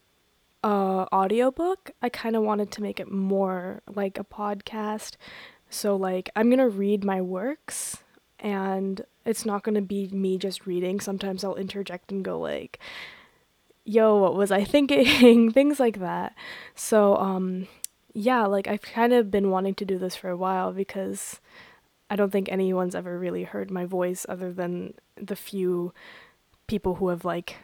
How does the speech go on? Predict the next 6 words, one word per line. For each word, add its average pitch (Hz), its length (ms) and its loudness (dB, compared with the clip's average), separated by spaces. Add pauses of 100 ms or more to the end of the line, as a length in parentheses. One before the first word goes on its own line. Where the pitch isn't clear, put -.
(460)
followed 180 380 0
me 180 160 0
on 180 120 -2
Instagram 180 960 -4
or, - 140 -8
like, - 500 -10